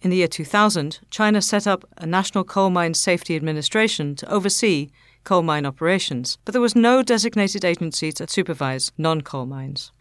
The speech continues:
Safety incidents in non-coal mines have surpassed those in coal mines. In twenty twenty, a hundred and twenty-two coal mine incidents took place, with two hundred and twenty-five deaths, compared with three hundred and twelve incidents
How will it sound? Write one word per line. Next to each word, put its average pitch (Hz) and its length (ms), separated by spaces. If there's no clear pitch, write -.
Safety 277 440
incidents 147 560
in 160 200
non-coal 180 440
mines 151 420
have 185 180
surpassed - 520
those 123 260
in 135 80
coal 139 200
mines. 127 520
In 160 120
twenty 180 300
twenty, 165 580
a 160 60
hundred 214 280
and 220 100
twenty-two 190 600
coal 180 220
mine 151 220
incidents 143 500
took - 240
place, 131 420
with 165 180
two 226 200
hundred 175 300
and 170 80
twenty-five 180 600
deaths, - 520
compared 220 380
with 185 140
three 220 220
hundred 190 240
and 170 120
twelve 233 460
incidents - 540